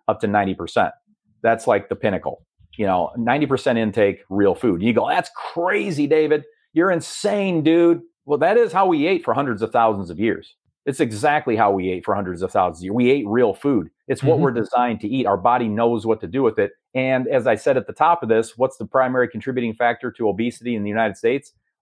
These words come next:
Speaker 1: All obesogenic factors that contribute to the overconsumption
Speaker 2: Sure.
Speaker 1: of ultra-processed food.
Speaker 2: Yes.
Speaker 1: So we, you know, so we kinda came full circle there. But, uh, so, you know, with regard to kinda what you were saying, I'm flexible. You know, I,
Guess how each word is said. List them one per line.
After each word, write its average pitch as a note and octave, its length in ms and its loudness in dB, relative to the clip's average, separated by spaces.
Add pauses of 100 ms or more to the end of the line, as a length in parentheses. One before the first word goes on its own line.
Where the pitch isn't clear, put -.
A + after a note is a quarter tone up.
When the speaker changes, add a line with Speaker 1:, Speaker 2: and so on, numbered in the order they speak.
Speaker 1:
All F3 420 4
obesogenic C3 600 0
factors A#2 400 0
that A2 140 0
contribute B2 480 -2
to A#2 80 -2
the G#2 100 4
overconsumption A2+ 640 0
Speaker 2:
Sure. A2 120 0
Speaker 1:
of F#2+ 60 -2
ultra-processed G2 720 0
food. F2+ 200 -4 (360)
Speaker 2:
Yes. E3 260 -4 (140)
Speaker 1:
So C#3 60 2
we, B2+ 100 2 (560)
you B2 100 -6
know, A2 140 4
so A#2 140 0
we A#2 80 0
kinda B2+ 180 0
came B2 280 -2
full B2+ 160 2
circle F3 380 0
there. G2+ 340 2 (580)
But, G#2+ 420 0
uh, G2 400 2 (340)
so, A#2+ 420 0 (240)
you D3 120 -6
know, B2 60 -6
with B2+ 160 -4
regard C3+ 420 0
to A#2+ 260 -2
kinda B2 160 0
what A#2+ 140 2
you A2 60 -2
were A2 80 0
saying, A#2+ 260 -2
I'm G2+ 80 0
flexible. G#2 640 0 (360)
You C3 80 -2
know, A#2 80 4
I, C3 160 0